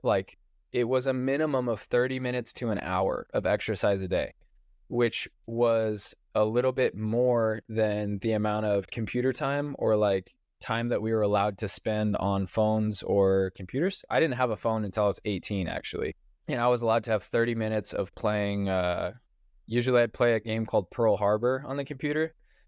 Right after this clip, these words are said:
'cause I love planes. So basically you go around and shoot down other planes.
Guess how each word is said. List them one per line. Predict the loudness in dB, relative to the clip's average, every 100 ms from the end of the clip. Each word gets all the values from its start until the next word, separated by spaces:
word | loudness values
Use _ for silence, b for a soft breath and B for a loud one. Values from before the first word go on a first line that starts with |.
| -6
'cause | 0
I | 0
love | 4 2 2 -4
planes. | -2 -2 -2 -2
So | 0 2
basically | 0 -2 -4 -4
you | -2
go | 2
around | 2 2 -4
and | -8
shoot | -10 -8 -2
down | -2 0
other | -2 -4
planes. | -4 -6 -6 -14